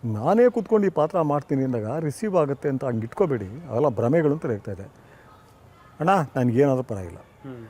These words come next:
Speaker 1: ಆ ಫಿಲಮ್ ಹೆಂಗೆ ನೋಡಿದ್ರು ಪರವಾಗಿಲ್ಲ, ನೀವೇ ಮಾಡಬೇಕು, ಇಲ್ಲ ನಾನು ಮಾ-, ಕಡೆಗೇನು ನಾನು ಮಾಡಲ್ಲ" ಅಂದ್ಬಿಟ್ರು.
Speaker 2: ಹ್ಮ್.
Speaker 1: "ಬೇರೆ ಯಾರನ್ನ ಹಾಕ್ಕೊಂಡ್ರು ನಾನು ಸಿನಿಮಾ ಮಾಡಲ್ಲ,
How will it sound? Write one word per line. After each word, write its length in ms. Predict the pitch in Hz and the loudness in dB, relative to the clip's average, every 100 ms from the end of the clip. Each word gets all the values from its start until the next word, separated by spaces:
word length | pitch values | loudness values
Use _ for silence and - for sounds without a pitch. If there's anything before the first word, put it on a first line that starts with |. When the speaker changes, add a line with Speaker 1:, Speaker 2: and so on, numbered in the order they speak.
| - | -4
Speaker 1:
ಆ 60 | 113 | -4
ಫಿಲಮ್ 280 | - 139 131 | 2 4 6
ಹೆಂಗೆ 140 | 127 | 4
ನೋಡಿದ್ರು 200 | 127 110 | 2 0
ಪರವಾಗಿಲ್ಲ, 300 | - 92 87 - | -8 -12 -12 -6
ನೀವೇ 200 | 120 110 | 0 0
ಮಾಡಬೇಕು, 420 | 98 87 85 - - - | 0 -6 -10 -12 -20 0
ಇಲ್ಲ 160 | 151 170 | 6 6
ನಾನು 180 | 165 123 | 6 4
ಮಾ-, 340 | 135 - - | 0 -4 -2
ಕಡೆಗೇನು 380 | 113 147 131 156 | 2 4 2 0
ನಾನು 120 | 139 | -4
ಮಾಡಲ್ಲ" 340 | 98 127 135 | 0 4 4
ಅಂದ್ಬಿಟ್ರು. 480 | 104 90 - - - | 2 -6 -16 -20 -16
Speaker 2:
ಹ್ಮ್. 360 | 135 117 127 113 | -16 -16 -14 2
Speaker 1:
"ಬೇರೆ 200 | 147 165 | 4 6
ಯಾರನ್ನ 220 | 135 160 | 6 4
ಹಾಕ್ಕೊಂಡ್ರು 360 | 151 151 160 214 | 2 0 -2 -4
ನಾನು 140 | 135 | -6
ಸಿನಿಮಾ 280 | - 123 117 | -4 -4 -4
ಮಾಡಲ್ಲ, 260 | 104 104 | -6 -8